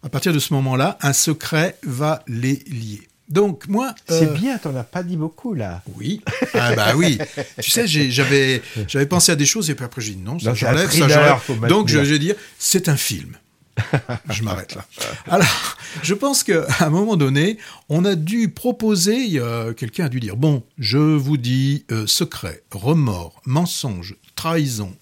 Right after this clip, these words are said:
Speaker 1: lâcheté. Vous avez deux heures, faites-moi un film qui tient la route. Pour vous aider, un petit joker,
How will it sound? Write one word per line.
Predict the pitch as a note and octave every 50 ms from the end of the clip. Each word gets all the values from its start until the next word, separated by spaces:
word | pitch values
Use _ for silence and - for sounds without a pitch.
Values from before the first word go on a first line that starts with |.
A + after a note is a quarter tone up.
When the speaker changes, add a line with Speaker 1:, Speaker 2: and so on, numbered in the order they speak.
| _
Speaker 1:
lâcheté. | - B2+ B2 D3 E3+ D#3+ - - - - - G#2 - - _ _ _ _ _ _ _ -
Vous | C3+ A#2 C3
avez | C3+ B2+ A#2
deux | A2+ C3 G3 F3+ D3 D#3
heures, | D#3 D#3+ F3+ E3 -
faites-moi | - G3 F#3+ F#3+ - F3+ F3 D#3+
un | D3
film | - - - F#3+ G#3 G#3+ F#3 - - - - - -
qui | - F#3+ D#3+
tient | - - - A3+ G#3+
la | G3 E3
route. | C3+ B2+ G#2+ - - - - - - - - _ _
Pour | - E3+ G3 A3+ G3
vous | F3 G3+ G#3 G3 F3 G3
aider, | G3+ E3+ E3 F3+ F3+ F3+ F#3 G3 - - - _ - -
un | G#2+ G#2+
petit | A2 - D3+ C3+ A#2+
joker, | C3 C#3+ C#3+ - E3 E3 E3 F3 F#3 G3